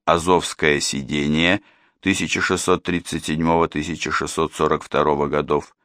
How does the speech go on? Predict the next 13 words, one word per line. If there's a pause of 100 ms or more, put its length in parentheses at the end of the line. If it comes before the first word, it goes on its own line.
(360)
можно
по
праву
считать
образцом
жертвенности
русских
и
украинских
казаков (440)
ради
интересов
государства.